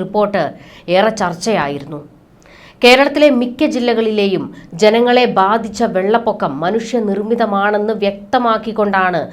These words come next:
അമിക്കസ് ക്യൂറി ഹൈക്കോടതിയിൽ റിപ്പോർട്ട് സമർപ്പിച്ചത്. പ്രളയമുണ്ടായത് സർക്കാരിന്റെ അപക്വമായ ഇടപെടൽ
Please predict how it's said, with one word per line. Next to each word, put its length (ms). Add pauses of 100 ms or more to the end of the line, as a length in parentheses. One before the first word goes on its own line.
(320)
അമിക്കസ് 400
ക്യൂറി 300 (180)
ഹൈക്കോടതിയിൽ 640 (120)
റിപ്പോർട്ട് 400
സമർപ്പിച്ചത്. 540 (800)
പ്രളയമുണ്ടായത് 840 (140)
സർക്കാരിന്റെ 600 (180)
അപക്വമായ 640 (180)
ഇടപെടൽ 380